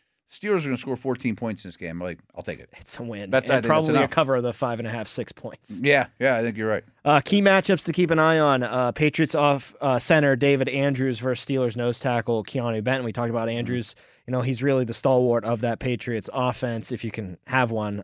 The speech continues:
Speaker 2: on that offense.
Speaker 1: Yeah,
Speaker 2: And
Speaker 1: he's a consistent professional center,
Speaker 2: And
Speaker 1: right?
Speaker 2: Keanu Benton, though, I mean,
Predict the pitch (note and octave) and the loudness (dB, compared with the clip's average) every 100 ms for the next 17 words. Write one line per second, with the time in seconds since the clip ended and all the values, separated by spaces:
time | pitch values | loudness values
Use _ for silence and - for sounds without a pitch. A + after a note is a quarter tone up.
0 | - G#2 G#2 G2 G2+ G#2+ A2+ G3+ D3 C#3 | -8 -8 -6 -6 -6 -8 0 2 2 2
1 | C#3+ C#3+ C3 D3 - C#3 B2 - B2+ C#3 | -2 -2 0 -2 -2 -2 -2 -2 -4 -2
2 | - - G#2+ - F2 D#2 C3 F2+ D#3 E3 | 0 -2 -4 -4 -6 -4 -4 4 6 6
3 | C3+ C#3 C3 B2 A2+ A2+ G2+ G#2 G2 | 6 4 4 0 0 0 -2 -4 -8